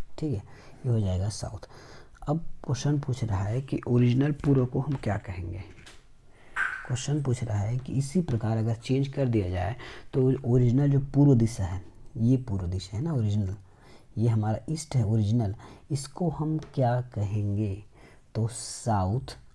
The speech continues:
और वेस्ट के बीच के दिशा को क्या कहते हैं? साउथ वेस्ट, है ना, दक्षिण पश्चिम। तो हमारा उत्तर हो जाएगा दक्षिण पश्चिम, साउथ वेस्ट, ये उत्तर हो जाएगा। ठीक है,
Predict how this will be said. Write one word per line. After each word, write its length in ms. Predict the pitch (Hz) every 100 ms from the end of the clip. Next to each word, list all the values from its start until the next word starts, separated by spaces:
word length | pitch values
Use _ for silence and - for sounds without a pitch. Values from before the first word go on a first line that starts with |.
| -
और 100 | 117
वेस्ट 460 | 110 101 110 - -
के 100 | -
बीच 280 | 110 120 -
के 120 | 131
दिशा 280 | 117 - 120
को 100 | 120
क्या 280 | - 156 165
कहते 320 | 120 107 95
हैं? 160 | 92 - - -
साउथ 200 | 107 135 -
वेस्ट, 300 | 139 143 - - - - - - - - -
है 60 | 196
ना, 100 | 139 - 98
दक्षिण 400 | 107 - 143 139
पश्चिम। 400 | 139 - 147 143 - - - -
तो 60 |
हमारा 260 | 117 110 107
उत्तर 300 | 107 - 120
हो 120 | -
जाएगा 380 | 113 98 104 123
दक्षिण 840 | 120 107 107 - - - 135 139 147 -
पश्चिम, 560 | 104 - - - 107 120
साउथ 400 | - - 98 104 - -
वेस्ट, 400 | - - - - - - - - -
ये 100 | 104
उत्तर 400 | - - - -
हो 120 | 98
जाएगा। 440 | 87 - - - - -
ठीक 140 | -
है, 120 | 127